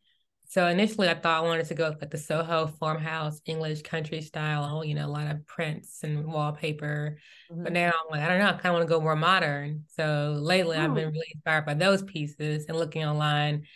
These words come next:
Speaker 1: And then I feel like if I go to a store and I see a piece that speaks to that modern motif, then I'm like, "Okay, that's where I need to go." I had a harder
Speaker 2: Right.
Speaker 1: time going the farmhouse route. Maybe that's not for me at this point in my life, so. <laughs>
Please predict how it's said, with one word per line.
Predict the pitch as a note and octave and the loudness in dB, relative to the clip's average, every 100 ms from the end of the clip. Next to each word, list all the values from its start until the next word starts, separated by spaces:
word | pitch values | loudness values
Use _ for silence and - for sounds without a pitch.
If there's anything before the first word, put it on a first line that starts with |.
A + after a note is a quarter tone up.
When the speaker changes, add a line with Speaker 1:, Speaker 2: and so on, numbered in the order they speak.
| - _ - | -20 _ -6
Speaker 1:
And | F3 | 0
then | F3 | 4
I | F3 | 4
feel | E3+ G3+ | 4 4
like | F#3 | 6
if | F3+ | 4
I | F3 | 2
go | D#3 E3 E3+ | 2 4 4
to | E3 D#3+ | 2 -4
a | |
store | D#3 - D#3+ D#3+ | -4 0 2 2
and | D#3 | 2
I | D3+ | 0
see | D3 E3+ | 0 0
a | D#3 | 0
piece | D3+ - E3 D3+ | 0 -4 -4 -2
that | D3+ D3+ | -2 -4
speaks | - E3 D3+ | -4 -6 -2
to | E3+ | 0
that | D#3 D3+ | 0 0
modern | D3+ D3+ D#3 D#3 | 0 0 2 2
motif, | D#3 D3+ - D#3+ D#3+ | 0 -2 -4 -6 -6
then | D3+ | -4
I'm | D3 | -4
like, | D3 | -4
"Okay, | D3+ D#3 | -4 -2
that's | D3 D3 D#3 - - | 0 -2 -4 -10 -6
where | D#3 | -4
I | |
need | C#3+ D3 | -4 -4
to | D3 | -6
go." | C#3+ D3 D3+ _ - - _ - | -6 -8 -12 _ -20 -20 _ -4
I | |
had | D#3+ | 0
a | |
harder | D#3 A#3 A3 | 4 6 6
Speaker 2:
Right. | |
Speaker 1:
time | F3 D#3 D3+ | 4 2 0
going | D#3 D3+ | 0 0
the | D3 | -2
farmhouse | - F#3 F3 D3 C#3+ | 2 2 4 0 0
route. | D3+ C#3 C#3+ D3+ | 0 -2 -4 -4
Maybe | E3 | 2
that's | F#3 E3+ | 4 4
not | F3 D#3 | 4 2
for | D#3+ | 0
me | D#3+ D3 | -2 -2
at | |
this | D3+ D3+ | -2 -6
point | C#3+ C#3 | -8 -10
in | C#3 | -8
my | D3 | -8
life, | D3 D3 C#3+ | -8 -8 -10
so. | - | 0
<laughs> | F#3+ | 0